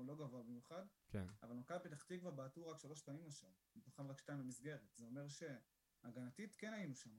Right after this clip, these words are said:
Speaker 1: כן עמדנו טוב, ובעצם, אה, כן הטרלנו אותם. היה להם את המצב ב-, במחצית שנייה עם גלאזר שהדף, ומעבר לזה לא היה להם איזה משהו מיוחד.
Speaker 2: זה אומר
Speaker 1: אה,
Speaker 2: הופעה
Speaker 1: מה שכן
Speaker 2: הגנתית טובה שלנו, אנחנו כמובן נעבור שחקן-שחקן
Speaker 1: הופעה
Speaker 2: בחוליית
Speaker 1: הגנתית.
Speaker 2: ההגנה, אבל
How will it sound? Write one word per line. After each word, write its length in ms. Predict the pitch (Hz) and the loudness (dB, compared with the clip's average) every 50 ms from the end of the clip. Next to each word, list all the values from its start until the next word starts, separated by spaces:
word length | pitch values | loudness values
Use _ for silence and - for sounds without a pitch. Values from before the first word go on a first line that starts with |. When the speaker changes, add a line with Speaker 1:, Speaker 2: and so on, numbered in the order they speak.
| - - | -8 -6
Speaker 1:
כן 120 | 165 165 | -4 -2
עמדנו 300 | 160 156 151 147 135 120 | 0 2 2 2 2 0
טוב, 260 | - - 156 185 190 151 | 0 2 4 4 4 2
ובעצם, 480 | 127 120 127 143 143 - 175 170 170 | 2 2 2 0 0 -2 -2 -4 -4
אה, 340 | 165 165 160 156 151 151 139 135 - _ _ _ _ _ _ _ _ - - _ _ | -4 -4 -2 -2 -2 -4 -6 -8 -10 _ _ _ _ _ _ _ _ -20 -20 _ _
כן 180 | - 170 180 190 | 6 8 8 8
הטרלנו 420 | 180 - 151 160 170 180 170 143 | 6 4 6 6 8 8 8 6
אותם. 280 | 123 - - 127 110 113 | 4 2 -2 -8 -8 -4
היה 120 | 120 131 | -2 -2
להם 120 | 151 160 160 | 0 0 0
את 80 | 143 | 0
המצב 320 | 139 131 127 - 156 156 147 143 | 0 -2 0 0 -2 -2 0 0
ב-, 520 | 143 135 127 123 120 117 117 117 117 113 110 107 - - - - | 2 2 2 0 0 -4 -6 -8 -10 -10 -12 -16 -20 -20 -18 -14
במחצית 320 | - 117 - - - - 139 | -12 -12 -8 -6 -2 -2 0
שנייה 280 | - - 143 165 175 | 0 2 2 4 4
עם 80 | 156 131 | 2 2
גלאזר 340 | 120 127 147 175 175 151 131 | 2 2 2 2 2 2 -2
שהדף, 460 | - - 127 117 123 147 202 214 185 - | -4 -4 -6 -4 -2 -2 -2 -2 -2 -4
ומעבר 420 | 127 123 123 131 147 175 175 165 165 | -2 0 0 0 0 0 0 0 0
לזה 160 | 156 160 170 | 0 0 -2
לא 80 | 165 165 | -2 -2
היה 80 | 170 | -2
להם 140 | 165 147 127 | 0 0 0
איזה 140 | 120 107 113 | -2 -2 -6
משהו 240 | 113 117 - - 107 | -8 -8 -8 -8 -8
מיוחד. 340 | 107 110 107 - - 139 165 180 190 - _ _ _ _ _ _ - - | -8 -10 -8 -4 0 0 0 0 -4 -10 _ _ _ _ _ _ -8 2
Speaker 2:
זה 80 | - 117 | 4 6
אומר 260 | 117 120 135 139 135 | 8 8 8 8 8
Speaker 1:
אה, 40 | 120 | 8
Speaker 2:
הופעה 300 | 131 131 - - 143 143 | 8 8 10 12 12 12
Speaker 1:
מה 60 | 151 156 160 | 12 12 12
שכן 100 | 156 156 | 12 10
Speaker 2:
הגנתית 280 | 151 151 151 180 160 | 10 12 10 12 12
טובה 220 | - 156 160 190 180 | 12 12 12 12 10
שלנו, 300 | - 151 127 120 113 110 | 10 10 8 10 8 6
אנחנו 140 | 107 104 | 6 6
כמובן 320 | - 120 117 117 117 135 135 | 6 6 8 8 8 10 10
נעבור 220 | 131 127 131 131 | 10 8 8 8
שחקן-שחקן 560 | - 131 110 - 135 127 - 123 - 139 131 | 6 4 2 2 2 4 2 2 4 6 6
Speaker 1:
הופעה 280 | 131 123 120 117 117 117 | 8 10 10 10 10 10
Speaker 2:
בחוליית 360 | 107 120 120 123 131 131 - | 10 10 10 10 10 10 10
Speaker 1:
הגנתית. 160 | 131 120 117 | 10 10 10
Speaker 2:
ההגנה, 240 | 120 139 175 175 135 | 8 8 8 8 8
אבל 220 | 113 107 107 107 | 10 10 8 8